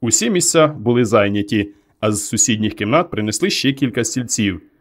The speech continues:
Він розпочав свою вечірню лекцію. Проблеми, з якими стикається нексіалізм, — це цілісні проблеми. Людина розділила життя і матерію на окремі комірки знань і буття.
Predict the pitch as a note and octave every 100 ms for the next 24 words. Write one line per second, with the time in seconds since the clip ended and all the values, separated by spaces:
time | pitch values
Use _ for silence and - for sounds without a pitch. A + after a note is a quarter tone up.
0 | _ _ G#2 F#3 F3 C#3 G#2+ G2+ B2 A#2+
1 | - G#2 G#2 G#2 A2+ A2 A2 G#2 F#2 -
2 | F#2+ G2 F#2 - _ _ _ _ _ _
3 | _ _ _ _ _ _ _ _ _ _
4 | G#2 A2 B2 E3 D#3 D3 - G#2+ A2+ C3
5 | E3+ C3 - - A#2+ A2+ - A2 A2 G#2
6 | G2+ D#3 D#3 A#2 - - B2+ C#3+ E3+ -
7 | _ - F3+ F#3 A#2+ B2 G#2+ A2 G#2+ G#2
8 | G2 F#2+ E2+ _ _ _ - A2+ A2+ F3+
9 | B2+ A#2 G2+ C3+ D#3+ A#2+ G#2 C3+ C3+ E3+
10 | - A#2 A2+ F#3 E3 G#2 G#2 A#2 - A2+
11 | D3+ F3 F#3 D#3 C3+ D#3 - G#2 A#2 C#3
12 | C3+ - G#2+ A2+ A2 A3+ G#3+